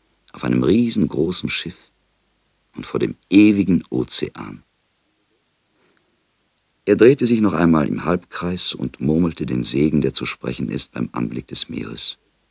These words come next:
Er drehte sich im Halbkreis und verstreute die einzelnen Worte des Segens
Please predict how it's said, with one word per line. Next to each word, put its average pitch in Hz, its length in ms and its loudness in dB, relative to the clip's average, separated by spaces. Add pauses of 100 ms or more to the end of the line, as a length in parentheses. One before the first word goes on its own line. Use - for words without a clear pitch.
(1160)
Er 67 120 0
drehte 107 400 4
sich 110 240 -2
im - 220 -4
Halbkreis - 920 -4 (580)
und 65 120 -6
verstreute 98 600 2
die 92 200 0
einzelnen 82 580 2
Worte 87 340 2
des - 220 0
Segens 69 720 0